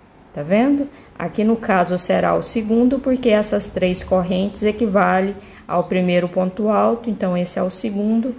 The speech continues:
e faço mais um ponto alto.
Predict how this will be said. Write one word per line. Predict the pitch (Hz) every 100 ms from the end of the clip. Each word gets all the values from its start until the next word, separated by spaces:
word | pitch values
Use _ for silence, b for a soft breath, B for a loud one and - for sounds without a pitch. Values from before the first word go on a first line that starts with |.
| B B B
e | 262
faço | 262 240 240 247
mais | 233 254 294 247
um | 220 226
ponto | 233 233 240 254
alto. | 185 131 - -